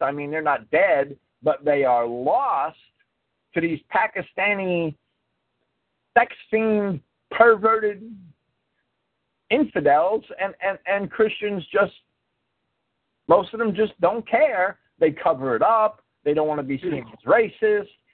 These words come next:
That they, they, they, um, that they want to brush it aside. That, that they don't want to believe it's happening. And, and, and it's, y-, you know, Lees,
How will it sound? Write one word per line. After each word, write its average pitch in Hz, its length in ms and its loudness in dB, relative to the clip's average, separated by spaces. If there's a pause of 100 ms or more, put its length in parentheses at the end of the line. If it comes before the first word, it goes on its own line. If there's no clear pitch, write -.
(120)
That 139 200 -2
they, 147 160 0 (100)
they, 139 160 -2 (120)
they, 135 260 2
um, 107 580 0 (400)
that 143 200 0
they 151 100 4
want 165 260 2
to 135 40 0
brush 170 360 0
it 143 80 -14
aside. 185 800 0
That, 143 240 -2
that 123 200 -4
they 135 120 0
don't 170 200 2
want 165 160 0
to - 20 -4
believe 143 380 -2
it's 104 180 -12
happening. 190 920 -4 (480)
And, 156 240 4
and, 160 180 0 (100)
and 156 220 0
it's, 165 180 -4 (340)
y-, 180 180 4
you 185 60 -4
know, 170 160 4
Lees, 254 380 -2